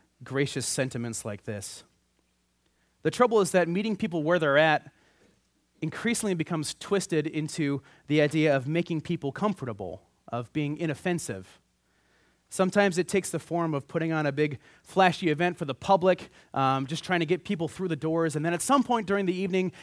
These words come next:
somebody casually mentions the name of Jesus, but they do it quietly 'cause they don't wanna offend anybody, and it's not really the focus of the evening, and it's not loud, and it's not direct, lest we offend anyone.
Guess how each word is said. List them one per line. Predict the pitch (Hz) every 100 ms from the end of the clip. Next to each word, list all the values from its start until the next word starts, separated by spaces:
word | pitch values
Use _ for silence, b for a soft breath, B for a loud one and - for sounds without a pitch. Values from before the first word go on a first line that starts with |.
| B
somebody | - 208 185 175
casually | - 196 196 175 165
mentions | 175 185 180
the | 160
name | 156
of | 160
Jesus, | 131 180 156 160 151 - B
but | 170
they | 170
do |
it | 196
quietly | - 175 175 175
'cause | 160
they | 170
don't | 160
wanna | 165
offend | 143 170 160
anybody, | 151 147 147 143 135 B B
and | 135
it's | 147
not | 202 175
really | 165
the | 139
focus | - 165 160 135
of | 135
the | 127
evening, | 127 151 139 127 117 B B
and | 147
it's | -
not | 165 143
loud, | 143 139
and | 139
it's | 131
not | 143 131
direct, | 131 127 135 95 - - _ _ _ _ _ _
lest | 127 -
we | 127
offend | 117 156 147
anyone. | 107 95 87 95